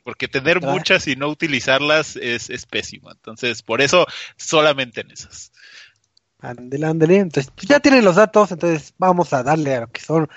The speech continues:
Speaker 2: las noticias de la semana, porque como el buen Cristian decía, hay muchas cosas que, que detallar. Y yo me acuerdo cuando, cuando era joven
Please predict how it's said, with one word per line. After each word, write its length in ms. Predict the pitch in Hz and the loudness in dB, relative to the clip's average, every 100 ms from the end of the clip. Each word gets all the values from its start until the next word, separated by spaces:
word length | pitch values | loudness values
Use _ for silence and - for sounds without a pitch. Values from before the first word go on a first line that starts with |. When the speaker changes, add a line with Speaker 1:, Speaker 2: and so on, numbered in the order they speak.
| - - - | -20 -20 0
Speaker 2:
las 160 | 285 302 | 2 4
noticias 340 | 269 226 220 | 0 -2 -4
de 60 | 180 | -4
la 60 | 151 | -6
semana, 340 | 165 180 180 | -6 -2 -2
porque 180 | 147 - | -2 -8
como 200 | 143 135 | -8 -4
el 60 | |
buen 220 | 147 214 175 | 4 4 4
Cristian 400 | 196 175 160 143 | -2 -2 -2 -4
decía, 400 | 123 165 151 - - _ - | -2 2 2 2 -10 _ 0
hay 220 | 196 185 | 4 4
muchas 400 | 156 196 - - | 2 -6 -6 -4
cosas 200 | 175 147 | -4 -4
que, 360 | - 160 151 - - - | 0 4 4 0 -16 -10
que 120 | - 190 | 4 6
detallar. 560 | 165 147 160 196 220 - _ _ _ | 6 2 2 0 -2 -10 _ _ _
Y 180 | 190 190 | -4 0
yo 120 | 277 | 2
me 100 | 349 | 4
acuerdo 500 | 247 - 156 208 185 | 2 0 -4 -2 -6
cuando, 460 | 143 147 139 127 120 _ _ - | -6 -8 -6 -8 -10 _ _ -14
cuando 220 | - 131 | -10 -2
era 120 | - | 0
joven 420 | - 156 196 175 | 0 0 0 -2